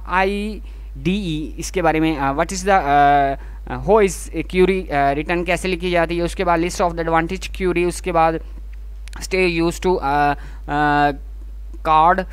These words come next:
और उसके बाद क्या, what is the, अ, referential, अ, integrity, उसके बाद डेटाबेस, उसके बाद,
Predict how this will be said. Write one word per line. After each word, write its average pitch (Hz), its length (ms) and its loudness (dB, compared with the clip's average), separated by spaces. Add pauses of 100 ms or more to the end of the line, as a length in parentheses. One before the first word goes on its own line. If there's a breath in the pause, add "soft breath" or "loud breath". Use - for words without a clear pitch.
(200 loud breath)
और 156 140 -2
उसके 185 240 -2
बाद 180 220 4
क्या, 180 200 2
what 180 160 2
is 180 140 -4
the, 175 120 -2
अ, 147 600 4
referential, 175 800 -2
अ, 147 200 0
integrity, 175 680 0
उसके 180 200 -6
बाद 165 200 2
डेटाबेस, 175 600 -2
उसके 170 280 -6
बाद, 156 300 4